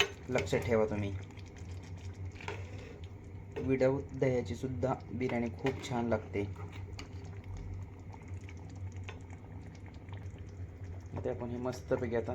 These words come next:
शिजवून घ्यायचं आहे आणि सुक्कं करायचं आहे, रस्सा ठेवायचा नाही. तुम्हाला साईड डिशमध्ये तुम्हाला रस्सा घ्यायचा असला, तुम्ही जास्त रस्सा असेल तर त्यातलं तुम्ही वाटीमध्ये काढून घेऊ शकता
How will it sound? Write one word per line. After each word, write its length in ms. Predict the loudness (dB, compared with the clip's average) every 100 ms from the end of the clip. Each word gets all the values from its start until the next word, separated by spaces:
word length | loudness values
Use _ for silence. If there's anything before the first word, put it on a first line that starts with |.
| 0
शिजवून 340 | 2 4 4
घ्यायचं 240 | 6 8 8
आहे 80 | 8
आणि 120 | 2
सुक्कं 420 | 2 0 8 10
करायचं 320 | 12 10 8
आहे, 180 | 6 4 0 -8 -8 -4 2
रस्सा 340 | 2 6 6
ठेवायचा 540 | 8 8 10 8 8
नाही. 260 | 6 6 2 -2 -8 -10 -10 -10 -10 -10 -12 -12 -12 -8 -8 -8 -8 -8 -10 -6 0
तुम्हाला 300 | 6 8 6 2 -6 6
साईड 320 | 8 8 6 -2 -6 -6 0
डिशमध्ये 500 | 4 4 4 4 4 2 -2 -2
तुम्हाला 220 | 2 4
रस्सा 260 | 4 4 4
घ्यायचा 300 | 4 6 4
असला, 160 | 4
तुम्ही 320 | 2 2 2 0 -6 -8 -10 -8 -8 -4 6
जास्त 280 | 6 8 8
रस्सा 260 | 8 8
असेल 220 | 6 6 4
तर 60 |
त्यातलं 300 | 2 2 0
तुम्ही 160 | 2 6
वाटीमध्ये 520 | 8 8 6 4 4
काढून 360 | 8 8 8 2
घेऊ 200 | 0 0
शकता 420 | 2 0 2